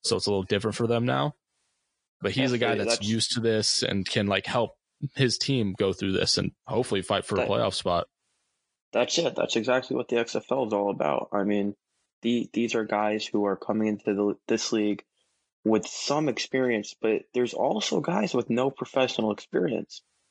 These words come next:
Speaker 2: There's
Speaker 1: Oh, yeah.
Speaker 2: plenty of peop-, there's plenty of people in this league that, you know, it's, uh,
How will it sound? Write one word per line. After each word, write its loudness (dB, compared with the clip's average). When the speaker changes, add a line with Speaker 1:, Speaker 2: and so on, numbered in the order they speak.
Speaker 2:
There's 0
Speaker 1:
Oh, 2
yeah. -2
Speaker 2:
plenty 0
of -4
peop-, -2
there's 0
plenty 0
of -4
people 0
in -2
this -2
league 0
that, 0
you 2
know, 2
it's, 0
uh, 0